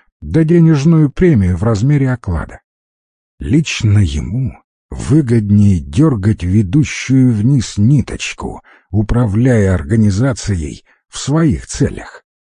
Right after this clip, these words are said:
Но превращаться в колдуна он не собирался. Волкодав, всю жизнь защищавший отары от волков, не может сдружиться с серыми разбойниками и вместе с ними резать овец.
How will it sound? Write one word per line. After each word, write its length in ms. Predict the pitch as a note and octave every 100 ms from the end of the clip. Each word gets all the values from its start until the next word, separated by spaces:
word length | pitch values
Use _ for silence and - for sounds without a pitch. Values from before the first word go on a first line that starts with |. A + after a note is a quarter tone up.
| _ - -
Но 220 | F2+ G#2
превращаться 1000 | - G#2 F#2 G2 - - C3+ A2+ - G#2+
в 100 | F2
колдуна 560 | - G2+ E2 F#2+ D#2+ F#2+
он 180 | A2+ G#2
не 100 | G#2+
собирался. 760 | - A2 A#2 A2 - - - _ _ _ _
Волкодав, 920 | C#2 C#2+ C#2+ - E2+ D2 F#2+ - - - - _
всю 440 | - - - D3+ A2+
жизнь 640 | D#2+ C3+ A#2+ F2+ - C#2+
защищавший 1300 | C2+ G#2+ - - A#2 - - C3+ A2 - B2 G#2 -
отары 520 | G#2+ - B2 B2 G2+
от 200 | F#2+ -
волков, 800 | F#2+ F#2 D#2+ - D3 G2+ - - - - -
не 260 | - G2 C3+
может 400 | C#3 C#3 G2+ E2
сдружиться 760 | D2 G#2 G#2+ B2+ G2 - -
с 60 | F#2+
серыми 540 | - - B2+ A2 G2+
разбойниками 1040 | G2+ E2+ - C3 B2+ A2+ G2+ A2+ G#2+ E2+ - - -
и 140 | C3+
вместе 600 | E2 F#2 C3+ A2 - B2
с 160 | G2+ -
ними 260 | C#3 C3+
резать 400 | C#3+ C#3+ C3 -
овец. 560 | E3+ D#3 D#2 - -